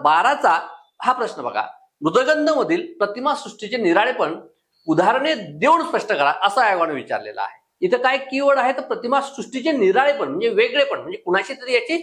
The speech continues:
आपल्याला तुलना करायची आहे. ओके, त्यानंतर <clears throat> नेक्स्ट प्रश्न बघा, दोन हजार अठराचा प्रश्न बघा, तिथे काय विचारलेलं आहे दोन हजार अठरा मध्ये? मृदगंधमधील प्रतिमा सृष्टीची वैशिष्ट्ये अधोरेखित करा, असे यांनी विचारलेलं आहे. म्हणजे याच्यामध्ये पण काय विचारलं,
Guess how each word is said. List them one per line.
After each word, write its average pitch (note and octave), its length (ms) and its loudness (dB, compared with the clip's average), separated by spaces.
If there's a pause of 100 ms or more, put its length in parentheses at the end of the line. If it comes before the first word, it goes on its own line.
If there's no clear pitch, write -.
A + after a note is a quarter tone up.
(200)
आपल्याला C4 340 0
तुलना C4+ 340 2
करायची F3+ 340 0
आहे. G#2 180 -4 (320)
ओके, B3 300 2 (300)
त्यानंतर A#3+ 420 2 (180)
<clears throat> - 1200 -12
नेक्स्ट G#3+ 360 0
प्रश्न B3+ 240 0
बघा, F3+ 220 4 (380)
दोन G3 180 4
हजार C#4 140 2
अठराचा G3+ 440 0
प्रश्न C3+ 260 -6
बघा, G2+ 180 -4 (160)
तिथे G3 160 -2
काय B3+ 180 2
विचारलेलं A#3+ 320 0
आहे B3+ 80 0
दोन A3 120 2
हजार A3 160 2
अठरा G#3 160 -2
मध्ये? G#3+ 200 -2 (340)
मृदगंधमधील G#3+ 840 0 (460)
प्रतिमा D4 400 0 (100)
सृष्टीची - 580 -4
वैशिष्ट्ये G#3+ 600 2
अधोरेखित G#3+ 520 0 (100)
करा, D3+ 180 2 (300)
असे G3 240 2
यांनी F3+ 180 0
विचारलेलं A#2 400 -2
आहे. G2+ 180 -4
म्हणजे F3 200 -2
याच्यामध्ये A#3+ 360 0
पण B3 160 -4
काय C4 120 2
विचारलं, B3+ 400 0